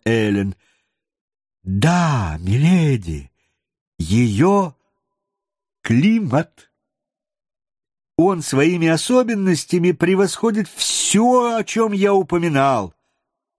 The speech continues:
А именно, раздалось со всех сторон.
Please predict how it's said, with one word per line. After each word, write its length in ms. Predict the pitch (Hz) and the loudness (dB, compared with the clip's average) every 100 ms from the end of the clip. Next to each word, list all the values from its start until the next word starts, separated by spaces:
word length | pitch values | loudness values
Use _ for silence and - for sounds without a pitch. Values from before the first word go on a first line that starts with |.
| _ _ _ | _ _ _
А 140 | 110 165 | 0 0
именно, 560 | 233 226 180 151 147 | 2 0 0 0 2
раздалось 480 | 147 127 127 160 147 | 0 0 0 0 0
со 140 | - | -2
всех 240 | 135 151 127 | -2 -2 -2
сторон. 460 | - 143 135 92 | 0 0 0 -4